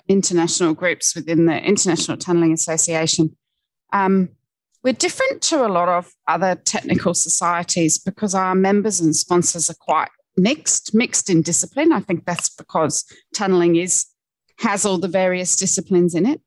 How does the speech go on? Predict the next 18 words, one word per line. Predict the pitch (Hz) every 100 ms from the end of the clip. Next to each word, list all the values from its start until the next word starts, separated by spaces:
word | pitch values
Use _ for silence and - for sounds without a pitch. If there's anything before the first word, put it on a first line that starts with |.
| _
Um, | 180 185
but | 185 -
we're | 202 220
also, | 269 - 208 190
for | 180 - 185
a |
technical | 165 - 214 - 185
society, | 175 175 190 170 165 180 175
not | 196 202 - _ _ _ -
just, | 190 175 - - - _ _ _ _ _ -
um, | 170 165 160
engineers. | - 185 180 170 170 233 285 - _
We've | 190 -
got | - 196 -
a | 170
real | 190 190
broad, | 160 180 180 180 170 - _ _ _ _ _
um, | 175 170 165 160